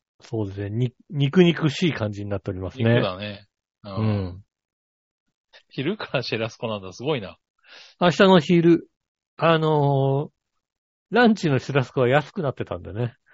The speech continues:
Speaker 2: ああ。
Speaker 1: うん。なんか通常安いのはなんか平日だけなんだけども、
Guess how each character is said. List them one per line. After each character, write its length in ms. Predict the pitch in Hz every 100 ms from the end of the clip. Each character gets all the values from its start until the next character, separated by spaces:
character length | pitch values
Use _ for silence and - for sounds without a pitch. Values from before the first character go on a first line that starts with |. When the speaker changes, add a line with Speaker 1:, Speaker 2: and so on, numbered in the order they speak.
| _ _ -
Speaker 2:
あ 80 | 147
あ。 680 | 135 123 110 101 92 92 _ _ -
Speaker 1:
う 80 | 123 117 104 95 110
ん。 40 | - _ _ _ _ _ _ _ _
な 140 | 185 156
ん 20 |
か 60 | 135
通 240 | - 220
常 240 | 208 220 208
安 320 | 202 185 240
い 60 |
の 120 | 175 127
は 80 |
な 100 | 117
ん 80 | 113
か 320 | - 95 95 123 - _ _ _
平 200 | - 147
日 260 | 143 135 -
だ 120 | 143
け 80 | 139
な 100 | 135
ん 80 | 110
だ 80 | 92
け 120 | 95
ど 100 | 95
も、 340 | 107 107 120